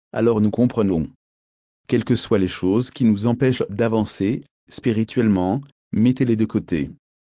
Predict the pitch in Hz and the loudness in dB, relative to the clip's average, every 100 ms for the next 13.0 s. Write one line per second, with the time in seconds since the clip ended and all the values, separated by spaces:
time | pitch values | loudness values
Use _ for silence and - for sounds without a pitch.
0 | _ _ _ _ - 87 117 117 113 - | _ _ _ _ -6 -2 0 0 -2 0
1 | 123 110 123 123 123 107 120 107 101 - | -2 0 0 0 -2 -6 -4 -2 -2 -2
2 | 123 117 117 110 127 123 127 - 110 113 | -2 0 0 0 -2 -4 -4 -2 2 2
3 | 92 90 123 135 110 87 87 117 120 - | 2 2 2 4 2 2 2 0 -2 -8
4 | _ - 170 135 160 - 131 131 120 98 | _ -4 0 2 0 2 2 4 2 2
5 | 123 131 - 127 139 113 - 101 - 87 | 0 -2 -2 -2 0 -2 -4 -6 -4 -2
6 | 90 - _ _ 98 98 - 175 165 202 | -2 -4 _ _ -2 0 -2 -2 -2 -2
7 | 135 104 95 78 78 76 _ _ _ _ | -4 -2 -4 -2 -6 -6 _ _ _ _
8 | _ _ _ 104 101 135 143 147 151 143 | _ _ _ -6 0 2 4 2 0 0
9 | 113 107 - 82 - - _ _ _ _ | -2 -2 -2 -4 -4 -12 _ _ _ _
10 | _ _ - - 143 147 135 117 113 - | _ _ -10 -4 -4 -2 -2 0 0 0
11 | 98 95 131 135 135 104 95 101 117 110 | -2 0 -2 -2 -4 0 0 0 2 2
12 | 104 90 110 107 101 98 - - 71 | 2 2 0 -2 -2 -2 -2 -4 -6